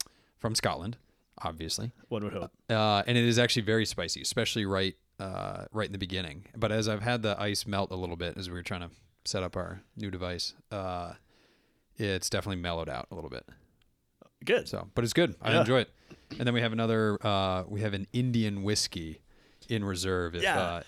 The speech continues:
Speaker 2: So s-, it's open, but I don't remember drinking it. So I don't know if someone else, I don't know if my wife got into it, maybe my two-year-old daughter.
Speaker 1: Hmm.
Speaker 2: Someone's hitting that
Speaker 1: Probably your
Speaker 2: back.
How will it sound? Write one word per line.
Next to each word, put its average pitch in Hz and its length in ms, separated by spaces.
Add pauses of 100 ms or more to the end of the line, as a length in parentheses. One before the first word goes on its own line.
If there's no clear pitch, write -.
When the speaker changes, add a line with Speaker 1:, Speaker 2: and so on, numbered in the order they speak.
(280)
Speaker 2:
So - 160
s-, - 160
it's 151 200
open, 139 380
but 117 160
I 127 120
don't 190 160
remember 131 320
drinking 104 340
it. - 220
So - 180
I 127 120
don't 160 100
know 120 160
if 101 80
someone 104 240
else, - 360 (120)
I 139 40
don't 143 80
know 120 60
if 101 80
my 95 120
wife 120 280
got - 200
into 76 300
it, 78 180 (140)
maybe 101 240
my 92 180
two-year-old 156 440
daughter. 160 640 (440)
Speaker 1:
Hmm. 120 500
Speaker 2:
Someone's 101 540
hitting - 100
that - 60
Speaker 1:
Probably 104 400
your 98 80
Speaker 2:
back. 80 80